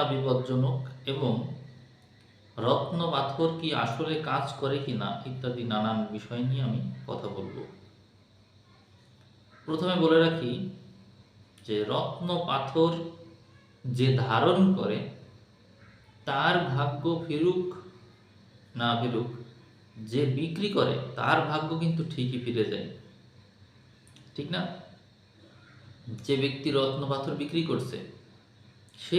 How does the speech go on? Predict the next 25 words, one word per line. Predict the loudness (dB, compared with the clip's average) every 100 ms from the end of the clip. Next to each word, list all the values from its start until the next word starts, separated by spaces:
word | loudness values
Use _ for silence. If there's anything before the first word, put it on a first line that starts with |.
| 4
কিন্তু | 4 4 4 4
অনেক | 6 4 4 2
টাকায় | 2 2 0 0 -2 -6 -14 -8 -2
রত্ন | 0 0 0
পাথর | -2 -2 -4 -4
বিক্রি | -4 -6 -6
করে, | -8 -10 -14 -20 -20 -20 -20 -20 -20
সেখানে | -12 -4 0 0 2
তো | 2 2
আর | 0
সে | 0 0
বিনা | 2 4 4
লাভে | 4 4 2
দেয় | 0 0
না, | -4 -8 -14 -20 -20 -2
তার | 2 2
অনেক | 2 -2 -2
টাকায় | -2 -2
সেখানে | -4 -4 0 0
লাভ | -2 -6
থাকে। | -12 -12 -16 -20 -20 -20 -20 -20 -20 -20 -20 -20 -20 -20 -20 -20 -6
কিন্তু | -2 0 2 4
যে | 6
ব্যক্তি | 4 4 0
এটা | 0